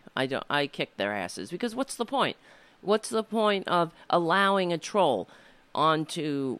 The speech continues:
your page? No, eh, there is no point.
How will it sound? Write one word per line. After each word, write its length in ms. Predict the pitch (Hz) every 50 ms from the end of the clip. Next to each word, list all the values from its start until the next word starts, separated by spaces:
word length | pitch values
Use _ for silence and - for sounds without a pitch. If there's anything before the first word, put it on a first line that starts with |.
| _ - -
your 280 | 170 160 156 151 147
page? 600 | - - 170 165 147 120 98 78 71 - - - - _ _ _ _ _ _ _ _ -
No, 300 | - 190 220 220 214 - -
eh, 80 | 214 202
there 220 | 170 190 220 226 262
is 160 | 254 196 180
no 140 | 156 117 95
point. 400 | - 117 90 80 80 71 -